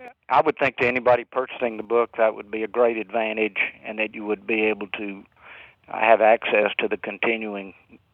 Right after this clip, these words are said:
growth of the industry through a book that gives you the basics and then it's gonna be supplemented on an annual, it'll be supplemented on an annual basis, uh, giving the additional information, which will be no small order, I, I'm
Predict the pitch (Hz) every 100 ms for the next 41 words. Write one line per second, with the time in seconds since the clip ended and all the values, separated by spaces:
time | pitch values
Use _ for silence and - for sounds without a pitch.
0 | _ 104 120 113 101 - 107 98 104 101
1 | 104 95 - - 104 - - - - -
2 | - 113 110 101 104 117 - - 117 107
3 | 107 101 101 113 104 - 107 - 104 107
4 | 107 101 - 104 98 104 - 117 101 104
5 | 101 98 95 95 92 95 104 101 95 107
6 | - - 110 110 107 104 - - 113 104
7 | 101 101 101 101 107 104 92 95 110 107
8 | - 101 - - _ - - - _ _
9 | 143 117 110 113 104 98 98 101 104 104
10 | 101 98 104 107 107 - 98 101 - 101
11 | 101 104 - - 113 110 - 110 104 98
12 | 101 107 104 98 - - 95